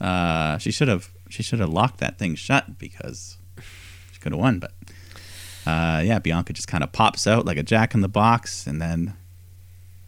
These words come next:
uh, Bayley disappears off to the side and comes back driving a golf cart. Tries to run over Bianca, uh, but she avoids it, kicks Bayley out.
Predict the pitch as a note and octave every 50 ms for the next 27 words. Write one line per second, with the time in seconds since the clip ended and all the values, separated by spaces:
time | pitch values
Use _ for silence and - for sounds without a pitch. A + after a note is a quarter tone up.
0 | - - - - - D#2 C#2+ D2+ D2+ D2 D2 D2 D2 D#2+ - F2+ G#2+ B2 C3 A#2+
1 | A#2 A2+ A2+ B2 B2 A#2 A#2+ - - - C3 B2+ B2 A2+ B2 C3 C#3 - - G2
2 | G2 F#2+ - - B2+ D3 E3 D#3 B2+ A2+ A2+ G#2+ - D3+ D3 C#3 B2 A2+ B2 C3+
3 | D#3 D#3+ - - D3 E3+ E3+ D#3 A#2+ F#2 F2+ E2 A#2+ D3+ G#3 C4 B3+ B3+ - -
4 | - F#2+ F2+ F#2 - - - - - - - - - - - - - - - -
5 | - F3+ G#3+ A3 - - C#3 C#3+ D#3+ F3+ F#3 F3+ D#3+ B2 A#2 A2+ B2+ D3+ F#3 G#3
6 | G3+ - - F#2 F2 F2 F#2 G2 - - - - - - - - - - - -
7 | - - - F#2+ F2+ F2 E2+ E2 D#2+ D#2+ D#2+ D#2 D#2 D#2 D2+ D#2 D#2+ - - -
8 | - C3 A#2+ F#2+ - G#2 A2+ A2+ A2 G#2 G#2+ A2 A2 - - - - - F3+ E3+
9 | - - - A#2+ A2+ A2 G#2+ G#2 G2 F#2+ G#2+ A#2 A#2 A2+ - - -